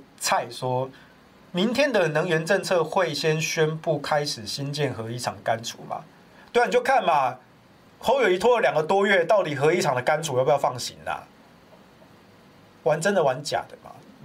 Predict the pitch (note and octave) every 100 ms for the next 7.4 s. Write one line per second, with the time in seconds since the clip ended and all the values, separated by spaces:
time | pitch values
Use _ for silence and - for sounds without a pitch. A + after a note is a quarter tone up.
0 | C#3 D3+ E3 D3+ - - - _ - _
1 | - - - - A3+ F4 D4+ D#4 A#3+ B3+
2 | C#4+ G#3 - D3 E3 B2 - - _ _
3 | _ _ - - - B3 E3 G3 D#3 D#3+
4 | D#3 D#3 C#3 C3+ - - - _ - -
5 | - - B3+ D#3 G#3 - - D#3 D#3+ G3
6 | F3+ B2+ C3 F#3 - A#2+ A#2 D3 C3+ C#3+
7 | D3+ - -